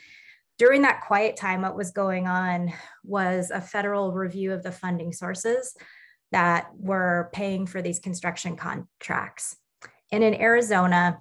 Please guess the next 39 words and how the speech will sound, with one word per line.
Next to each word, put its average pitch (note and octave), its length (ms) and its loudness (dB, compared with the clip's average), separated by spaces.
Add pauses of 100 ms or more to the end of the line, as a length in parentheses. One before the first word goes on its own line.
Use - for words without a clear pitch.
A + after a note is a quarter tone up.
(120)
the A3 160 -2
construction G#3 580 -4
contracts F3 600 -2
that F3+ 160 -2
were F3+ 100 0
building F3+ 720 -2 (140)
hundreds G#3+ 360 0
of F3 120 -6
miles E3+ 360 -4
of F3 120 -6
wall E3+ 640 -4
on F#3+ 60 -6
the F3 80 -2
southern F3 280 -2
border F3 260 -2
of E3+ 120 -6
the D#3+ 80 -4
state F3 420 -2
were F#3 120 0
coming F3+ 360 0
from F3+ 160 -4
the F3 80 0
Department F3 460 -6
of E3+ 100 -8
Defense. - 560 -8 (640)
Those B3 240 8
ultimately A3 840 2
were F3+ 600 4
considered F3 720 0 (140)
an F#3+ 120 -2
illegal F#3 380 -2
source F#3 380 -4
of F3 80 -8
funding, F3 560 -2
and F3 380 -2
those F#3 240 -2
contracts F3 600 -4
were F3 120 -8
canceled. F3 640 -2